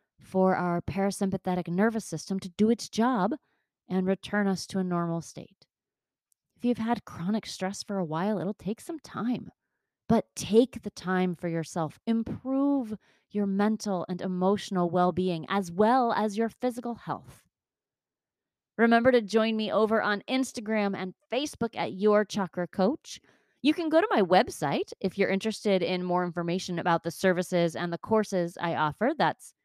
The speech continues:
your chakra coach dot com. And please, if you find that this show is making your life better, I'd love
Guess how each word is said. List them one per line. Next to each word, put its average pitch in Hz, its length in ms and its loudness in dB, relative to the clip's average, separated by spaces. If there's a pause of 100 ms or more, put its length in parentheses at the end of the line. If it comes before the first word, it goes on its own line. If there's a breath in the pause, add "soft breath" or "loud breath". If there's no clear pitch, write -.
(200)
your 147 280 2
chakra 143 420 -2
coach - 460 -4
dot 139 240 -2
com. 147 280 -2 (760)
And 220 160 -4
please, 247 500 -4 (420)
if - 180 2
you 285 120 2
find 240 400 2
that 175 120 -2
this 196 140 0
show 185 420 4
is 170 380 -2 (520)
making 208 340 4
your 196 160 2
life 175 280 0
better, 180 280 -2 (100)
I'd 196 380 0 (360)
love 202 480 2